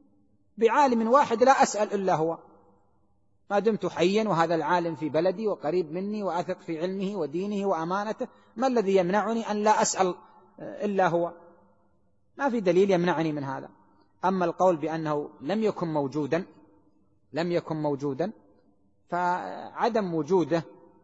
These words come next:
أولًا، ما في دليل يمكن أن يقام على العدم، لا يستطيع أحد إقامة دليل على العدم، ولا يمتنع أن يوجد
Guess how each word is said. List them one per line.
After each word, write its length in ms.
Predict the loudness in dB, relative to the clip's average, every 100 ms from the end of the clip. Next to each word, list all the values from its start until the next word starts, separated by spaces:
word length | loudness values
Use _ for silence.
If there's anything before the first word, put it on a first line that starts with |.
| _
أولًا، 760 | -16 -6 0 4 4 2 0 -6 -16 -8
ما 100 | -4
في 160 | -2 -2
دليل 360 | -2 -2 -4 -6 -20 _
يمكن 280 | -10 -6 -6
أن 100 | -4
يقام 360 | -2 0 0 0
على 280 | -2 -2 -4
العدم، 340 | -6 -4 -6 -8 _ _ _ _
لا 140 | -4
يستطيع 520 | -2 -4 -10 -6 -6 -4
أحد 220 | -6 -6
إقامة 420 | -6 -2 -2 -2
دليل 340 | -4 -4 -2
على 140 | -2 -4
العدم، 340 | -2 -4 -4 -8 _ _ _ _ _ _ -2
ولا 320 | 2 4 6
يمتنع 600 | 4 2 0 2 0 -4 -16 -12
أن 120 | -6
يوجد 440 | 0 2 2 2